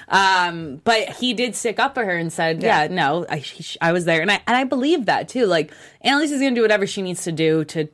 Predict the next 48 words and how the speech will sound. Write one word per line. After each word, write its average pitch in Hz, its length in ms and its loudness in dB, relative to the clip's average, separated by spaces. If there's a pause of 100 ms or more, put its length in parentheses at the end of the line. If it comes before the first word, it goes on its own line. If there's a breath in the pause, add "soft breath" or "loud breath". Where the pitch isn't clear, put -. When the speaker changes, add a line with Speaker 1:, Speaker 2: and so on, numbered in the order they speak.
(100)
Speaker 1:
to 185 100 2
win 185 260 0
the 170 60 -2
case, 151 360 -4
and, 147 160 -4
you 170 80 -6
know, 131 180 -4
she'll 180 220 -2
put 185 260 -2
someone 175 240 -4
through 160 140 -2
the 151 100 0
ringer, 139 420 -4 (340 loud breath)
um, 131 480 0
if 147 100 -8
she - 140 -6
needs 151 200 -6
to. - 100 -16 (240)
Speaker 2:
Exactly. 202 640 0 (160 loud breath)
Speaker 1:
So. - 160 -16
Speaker 2:
That 247 300 4
reminds 254 400 0
me 247 160 0
of 214 200 2
the 226 80 4
part 220 340 2
where 202 480 4
she 233 220 -2
calls 226 440 4
Gabriel 190 680 2 (380 loud breath)
and 196 300 0
ask, 185 320 0 (140)
because 226 200 2
at 208 140 2
this 277 140 6
point, 214 400 0 (180 loud breath)
Speaker 1:
Mm-hmm. 151 240 0
Speaker 2:
Nate 220 400 4
and 208 280 4
his 208 200 -2
dad 185 280 4
have 185 260 -2
met, 185 320 4
and 185 200 -2
he 190 200 -2
says, 180 360 2
"I 190 140 4
want," 214 160 0